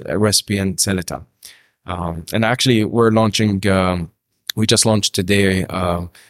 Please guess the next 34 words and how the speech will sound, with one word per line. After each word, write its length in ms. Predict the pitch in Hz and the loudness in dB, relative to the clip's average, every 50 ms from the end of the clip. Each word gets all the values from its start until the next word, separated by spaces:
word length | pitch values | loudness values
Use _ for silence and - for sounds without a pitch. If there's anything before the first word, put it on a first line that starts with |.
| _ _ | _ _
a 260 | - 90 90 90 87 85 | -4 -2 -2 -2 -2 -4
product 540 | - - 110 107 101 92 98 92 - - - | -4 0 2 2 2 2 0 -2 -2 -4 -2
with, 320 | 92 95 92 87 80 85 | 0 2 2 0 0 0
uh, 140 | 90 85 85 | 0 0 0
General 420 | 85 - 110 107 107 104 104 104 | 2 2 2 4 4 4 4 4
Mills 420 | 101 101 101 101 98 95 - - - - - - _ _ | 4 4 4 2 2 2 0 -2 -4 -8 -18 -20 _ _
on 120 | 92 98 | -2 -2
their 240 | 95 95 92 85 - | 0 0 0 0 0
old 340 | - 101 101 101 98 - - - | 0 0 0 0 -2 -4 -6 -4
Paso 340 | 101 98 98 - 104 95 95 | -2 -2 -2 -2 -2 -4 -4
ta-, 160 | - - 92 - - - - | -4 -6 -8 -8 -12 -14 -4
tortillas. 640 | - 107 104 - 107 104 101 101 101 92 - - - - _ | -2 -2 0 0 0 0 0 0 0 0 -2 -4 -4 -6 _
So 140 | - - 101 | -4 0 0
we 80 | 101 | 0
did 160 | 101 104 92 98 | 0 0 0 0
a 60 | 95 | 0
taco 340 | - - 107 - - 104 92 | 0 0 -2 0 -2 -2 0
box 280 | 104 104 101 - - | 2 2 2 2 0
and 140 | 104 98 98 | 0 0 0
we're 140 | 95 95 92 | 0 0 0
launching 340 | 92 92 92 90 - - - | 0 -4 -6 -6 -10 -12 -14
it. 140 | - - - - - _ | -16 -20 -20 -20 -18 _
So 140 | - 139 143 | -2 2 2
this 160 | 170 175 156 | 4 4 4
is 100 | 151 131 | 2 2
just 220 | - 139 - - | 2 2 2 4
one, 140 | 127 127 127 | 4 4 4
one 300 | 131 127 - 117 120 117 | 4 4 2 2 2 2
example 560 | 113 95 95 104 98 101 95 - 104 98 95 87 - - - - _ _ | 2 0 0 0 0 0 0 -2 -4 -4 -4 -6 -10 -18 -20 -20 _ _
of 100 | - - | -6 -4
how 160 | - 107 104 | 0 0 0
we 320 | 101 98 101 107 107 104 107 | 0 2 2 2 2 2 2
interact 460 | 95 - 104 98 98 92 - - - | 0 0 0 2 0 0 -2 -4 -6
with 220 | 92 87 87 - | -6 -6 -6 -6